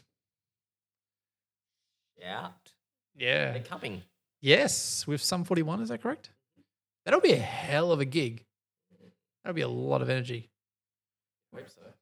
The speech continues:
Speaker 2: Yeah. Um, Offspring are pretty damn good. That, uh, you know, I-, I-, Ixnay on the Hombre,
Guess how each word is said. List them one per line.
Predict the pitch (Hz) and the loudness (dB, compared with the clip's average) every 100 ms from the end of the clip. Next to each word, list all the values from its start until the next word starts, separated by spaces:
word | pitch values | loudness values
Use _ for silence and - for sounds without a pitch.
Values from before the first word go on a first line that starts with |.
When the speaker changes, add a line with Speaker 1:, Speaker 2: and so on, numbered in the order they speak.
| _ | _
Speaker 2:
Yeah. | 143 143 113 - _ _ _ _ | -6 -4 -4 -10 _ _ _ _
Um, | 156 160 170 180 214 - _ _ _ _ _ | 4 6 4 0 -8 -18 _ _ _ _ _
Offspring | - - - 294 233 160 - | -10 -8 -10 -8 -6 -4 2
are | 123 120 117 117 - - _ | 4 4 4 0 -2 -8 _
pretty | 233 254 | -8 -4
damn | 208 156 | -2 -2
good. | 131 170 123 - _ _ _ _ _ _ 131 | 2 2 0 -8 _ _ _ _ _ _ 4
That, | 147 147 - - | 6 6 2 -4
uh, | 151 135 127 123 | 2 4 4 2
you | 127 | 0
know, | 120 | -2
I-, | 135 127 117 139 - - - - _ _ _ | -4 -6 -4 -4 -4 -14 -20 -20 _ _ _
I-, | - - _ _ _ _ _ _ _ _ _ _ | -20 -20 _ _ _ _ _ _ _ _ _ _
Ixnay | 147 - - 143 135 | -8 -4 0 0 0
on | 127 | -4
the | |
Hombre, | 113 127 123 123 123 120 | -4 -4 0 0 2 0